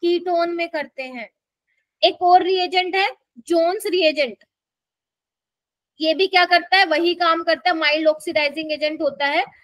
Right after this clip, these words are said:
जब तुम chromium सी आर ओ थ्री लोगे acetone की presence में, तो वो ये काम करेगा।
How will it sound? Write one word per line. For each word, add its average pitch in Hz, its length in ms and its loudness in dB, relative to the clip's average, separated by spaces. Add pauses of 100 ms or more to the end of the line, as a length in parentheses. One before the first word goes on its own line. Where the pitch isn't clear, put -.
(280)
जब 339 140 6
तुम 381 280 -4
chromium 330 500 2
सी - 1300 -10
आर 339 160 6
ओ 339 120 0
थ्री 349 220 -2
लोगे 330 260 4
acetone 330 640 0
की 359 100 -4
presence 330 460 2
में, 277 200 -8 (1120)
तो 294 80 2
वो 302 100 4
ये 302 200 2
काम 285 300 0
करेगा। 233 480 -10